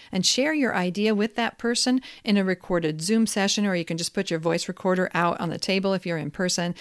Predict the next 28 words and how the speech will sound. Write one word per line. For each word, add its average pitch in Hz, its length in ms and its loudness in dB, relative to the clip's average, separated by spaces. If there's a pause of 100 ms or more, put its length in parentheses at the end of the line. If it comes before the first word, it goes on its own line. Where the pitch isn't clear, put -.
(180)
and 170 120 -2
the 160 80 -2
transcript 214 720 -2
can 185 160 0
be 160 340 -4 (180)
your 170 160 0
draft. 147 500 -6 (600)
Another 214 300 6
benefit 214 480 2 (160)
to 214 100 0
practicing 180 460 -2
in 170 100 0
public 226 380 2
is 220 160 0
you 214 140 4
learn 196 380 2
to 247 140 0
write 160 380 -2 (160)
tight. - 340 -4 (720)
Strunk - 360 0
and 220 160 4
White 202 320 4
said 180 240 2
it 180 160 0
succinctly, 170 840 0 (320)
"Omit 196 520 2 (220)
needless 175 540 -2 (160)
words." 156 480 -6